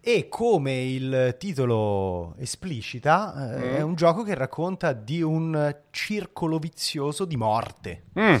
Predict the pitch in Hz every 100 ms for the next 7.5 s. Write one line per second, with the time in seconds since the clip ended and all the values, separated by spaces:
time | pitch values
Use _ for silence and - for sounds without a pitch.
0 | - - - - 139 135 131 147 156 185
1 | 190 165 - 147 143 131 127 120 101 -
2 | - 135 123 120 113 110 - 151 131 117
3 | 113 113 117 107 107 104 - - 123 147
4 | 131 127 135 185 202 - 208 131 123 156
5 | 170 - 127 135 165 151 135 - - 123
6 | 165 226 - 139 135 - 196 107 107 135
7 | 127 120 120 117